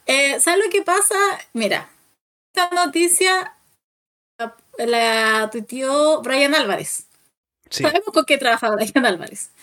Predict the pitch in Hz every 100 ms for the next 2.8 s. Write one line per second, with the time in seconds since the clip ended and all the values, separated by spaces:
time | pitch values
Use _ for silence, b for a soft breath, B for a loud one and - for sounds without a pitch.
0 | B B B B B _ 320 403 453 392
1 | 330 349 381 403 - 285 247 285 302 330
2 | 339 262 247 247 269 277 311